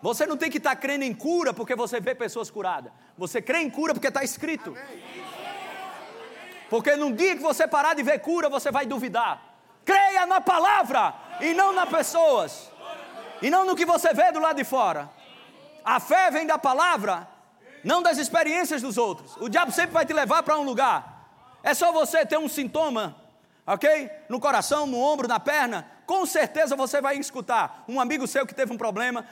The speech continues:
você vai ver isso na televisão de alguma forma. "Ei, fulano, uma dor no ombro, rapaz, fulano morreu ontem, uma dor no ombro."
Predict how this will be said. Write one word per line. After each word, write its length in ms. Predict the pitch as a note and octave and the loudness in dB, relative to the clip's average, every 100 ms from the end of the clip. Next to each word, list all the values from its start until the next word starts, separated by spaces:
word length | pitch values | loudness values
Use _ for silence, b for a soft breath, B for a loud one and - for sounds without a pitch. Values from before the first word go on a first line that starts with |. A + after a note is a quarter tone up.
| B | B
você 240 | - A3 C4+ | -4 -2 0
vai 140 | B3 | 0
ver 120 | A#3 | 0
isso 120 | C#4 C#4 | -2 -2
na 100 | B3+ | -4
televisão 420 | B3 A3 F#3+ B3 | -4 -4 -4 -4
de 60 | |
alguma 220 | A#3 A3 A#3+ | -4 -2 -2
forma. 200 | G#3+ E3 | -2 -4
"Ei, 60 | |
fulano, 420 | F3+ G3 G#3 A#3 | -4 -6 -6 -10
uma 160 | D#3 F3+ | -10 -10
dor 140 | D#3 | -8
no 100 | A3 | -8
ombro, 160 | F3+ G#3 | -8 -10
rapaz, 240 | G3 - | -10 -10
fulano 180 | G3+ A3 | -12 -10
morreu 280 | G#3+ G3 B3 | -6 -4 -4
ontem, 240 | E3+ F#3 | -6 -10
uma 100 | F3+ | -12
dor 120 | E3+ F3 | -10 -10
no 100 | D3 | -10
ombro." 220 | D3 | -14